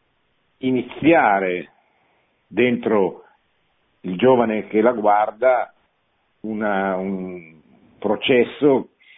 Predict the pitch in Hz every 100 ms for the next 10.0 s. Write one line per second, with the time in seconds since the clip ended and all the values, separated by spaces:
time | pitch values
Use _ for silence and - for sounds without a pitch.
0 | _ - 98 104 113 - 101 - 110 110
1 | - 110 107 98 90 95 90 101 135 117
2 | 98 90 87 - _ _ _ _ _ _
3 | - 87 - 107 95 98 120 113 90 -
4 | - 90 - - - 127 113 104 - -
5 | 90 82 - _ - 101 - 131 127 87
6 | 80 82 90 - 90 - 90 - - 95
7 | - _ _ _ _ _ _ _ _ -
8 | 139 135 - - 131 120 117 - 143 127
9 | - 120 - 160 147 127 104 95 80